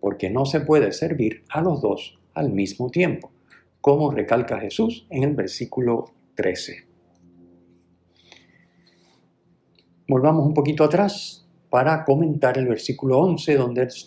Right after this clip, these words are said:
encontramos la siguiente expresión: "Pues si no fuisteis fieles en la riqueza injusta, ¿quién os confiará la verdadera?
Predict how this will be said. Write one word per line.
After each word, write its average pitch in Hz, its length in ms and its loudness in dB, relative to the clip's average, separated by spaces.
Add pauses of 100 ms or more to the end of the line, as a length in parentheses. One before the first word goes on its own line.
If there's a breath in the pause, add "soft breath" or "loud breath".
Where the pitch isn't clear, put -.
(100)
encontramos 151 680 0
la 151 60 0
siguiente 107 400 -4
expresión: 143 580 -2 (920 soft breath)
"Pues 139 380 4
si 139 120 2
no 175 160 4
fuisteis 196 640 -2
fieles 147 400 4
en 123 100 0
la 113 80 0
riqueza 123 480 -2
injusta, 131 760 -4 (840 loud breath)
¿quién 262 320 4
os 147 140 0
confiará 117 600 2
la 113 120 4
verdadera? 98 580 0